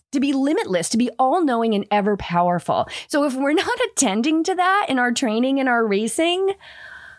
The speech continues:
ah, it's gonna be so much work. The legs are gonna feel so heavy.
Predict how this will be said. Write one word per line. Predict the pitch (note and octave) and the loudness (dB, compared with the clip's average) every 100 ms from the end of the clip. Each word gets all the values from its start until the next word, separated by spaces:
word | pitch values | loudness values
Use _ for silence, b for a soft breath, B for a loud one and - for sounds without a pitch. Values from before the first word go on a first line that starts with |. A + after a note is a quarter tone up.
| B _ | B _
ah, | - F3+ F3+ F#3+ F#3 F3+ F#3+ | 0 2 2 0 0 0 -2
it's | - | -2
gonna | B3 A#3+ | 0 0
be | B3 | 0
so | - - A3+ A#3 B3 | -2 -2 0 2 2
much | B3+ C#4 - | 2 0 -2
work. | F#3+ G3+ A#3+ B3 A#3 - - | 0 2 2 0 -2 -6 -4
The | G#3 | -2
legs | A3+ C4 C#4+ G#3 | 0 0 0 0
are | A#3+ | 0
gonna | A3+ A3+ | 0 -2
feel | - F#4 G#4 C#4 | 0 0 0 -2
so | - C#4 A#3 | 2 2 2
heavy. | - C#4 B3+ A#3 A3 | 0 0 2 2 0